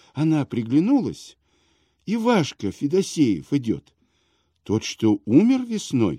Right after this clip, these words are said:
перебил Федя. "Тот самый. Идет и головушки не подымает. А узнала его Ульяна. Но потом смотрит, баба идет.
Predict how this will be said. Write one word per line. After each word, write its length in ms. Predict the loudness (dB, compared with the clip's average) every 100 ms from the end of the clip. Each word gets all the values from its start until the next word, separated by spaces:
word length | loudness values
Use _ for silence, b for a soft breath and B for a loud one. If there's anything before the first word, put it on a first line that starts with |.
| -6
перебил 440 | -4 -2 -2 -6
Федя. 440 | -6 -8 -8 -8 -20 _ _ _ _
"Тот 220 | -12 -12 -12
самый. 600 | -12 -6 -4 -2 -4 -10 b b b b
Идет 680 | -2 -2 2 4 4 2 -2 -8
и 140 | -2 0
головушки 760 | 2 2 4 4 4 0 -6
не 160 | -4 -4
подымает. 720 | -4 -8 -6 -8 -10 -18 _ b b b b b
А 140 | 0 2
узнала 480 | 2 4 4 4 2
его 320 | -2 0 0
Ульяна. 600 | 0 0 0 -2 -6 -16 _ _ _ _ -12
Но 180 | -10
потом 280 | -8 -2 -2
смотрит, 540 | 0 0 0 0 -4 -4
баба 460 | 0 0 0 -2
идет. 400 | -2 -2 -4 -6